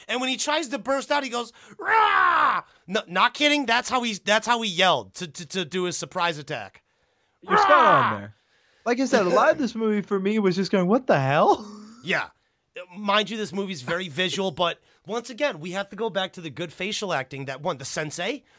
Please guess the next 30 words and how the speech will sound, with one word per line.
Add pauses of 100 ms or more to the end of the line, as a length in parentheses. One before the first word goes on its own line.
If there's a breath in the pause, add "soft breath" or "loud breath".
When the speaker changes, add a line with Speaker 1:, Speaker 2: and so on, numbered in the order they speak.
Speaker 1:
The
sensei (180 soft breath)
has
some
of
the
best
facial
acting
that
you
have
in
this
movie. (640)
Speaker 2:
Agreed.
Oh
my
God.
Like,
there
were
some
times,
for
example, (420)
like,
just
watching (160)
him